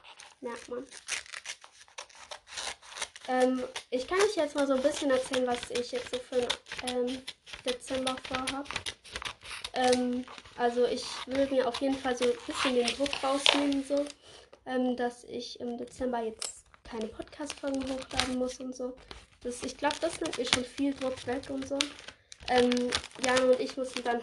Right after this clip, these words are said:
halt die Podcast-Folgen aufnehmen für den, für die Adventstage. Aber das sind ja auch nur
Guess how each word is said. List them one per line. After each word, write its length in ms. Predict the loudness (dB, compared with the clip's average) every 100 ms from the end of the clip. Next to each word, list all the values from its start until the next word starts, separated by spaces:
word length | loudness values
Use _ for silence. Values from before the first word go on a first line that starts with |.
| -2
halt 200 | -2 -2 -4 -10 -12
die 80 | -16
Podcast-Folgen 800 | -10 -10 -8 -10 -8 -4 -4 -4 -2
aufnehmen 680 | -2 -2 -4 -2 0 -2 -4
für 260 | -2 -2
den, 440 | -2 -2 -2 -2 -6 -10 -14 -14 -12 -12 -12 -14 -2
für 180 | 0 0 -2
die 260 | -6 -4 -4 -4
Adventstage. 880 | -2 0 0 -2 -6 -4 -2 -2 -4 -4 -8 -14 -12 -6 -2 -4 -6 -16 -14 -10 -6 -2
Aber 180 | 0 0
das 200 | 0 -2
sind 160 | -2 -2
ja 180 | -2 -4
auch 120 | -6
nur 320 | -4 -4